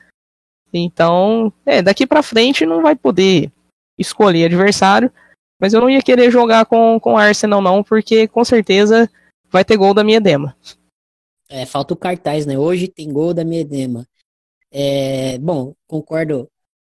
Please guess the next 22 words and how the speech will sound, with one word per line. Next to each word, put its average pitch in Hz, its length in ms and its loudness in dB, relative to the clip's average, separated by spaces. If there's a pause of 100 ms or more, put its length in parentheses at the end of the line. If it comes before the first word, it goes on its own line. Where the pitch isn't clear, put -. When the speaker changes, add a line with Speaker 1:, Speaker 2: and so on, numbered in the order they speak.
(140)
Speaker 2:
com, 139 200 -12
com 147 160 -10
as 147 140 -6
análises 143 480 -6
de 139 80 -6
vocês, 135 420 -6
lembrando 156 360 -6
que - 100 -18
o 147 60 -6
Bayern 151 340 -4
essa 147 220 -12
temporada 156 420 -12
passou 156 340 -16
por 190 140 -12
uma 165 160 -6
reformulação, 151 840 -10
né? 196 180 -6 (560)
E, 135 460 -8
e 135 60 -8
por 147 140 -8
mais 147 220 -8
que, 160 400 -14